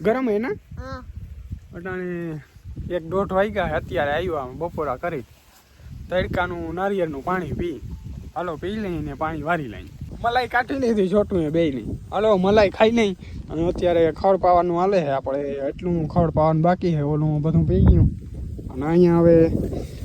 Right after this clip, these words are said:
Speaker 1: પાણી અહીં ચાલુ કર્યું છે, અહીં પાડોશીનું.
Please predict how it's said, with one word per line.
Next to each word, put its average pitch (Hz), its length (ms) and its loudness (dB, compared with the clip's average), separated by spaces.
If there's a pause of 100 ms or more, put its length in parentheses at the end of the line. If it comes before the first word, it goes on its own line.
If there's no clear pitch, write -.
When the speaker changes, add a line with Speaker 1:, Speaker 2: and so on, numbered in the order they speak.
(140)
Speaker 1:
પાણી 190 300 10
અહીં 196 280 8
ચાલુ 196 300 4
કર્યું 202 360 2
છે, 135 60 -4
અહીં 139 140 -4
પાડોશીનું. 143 520 2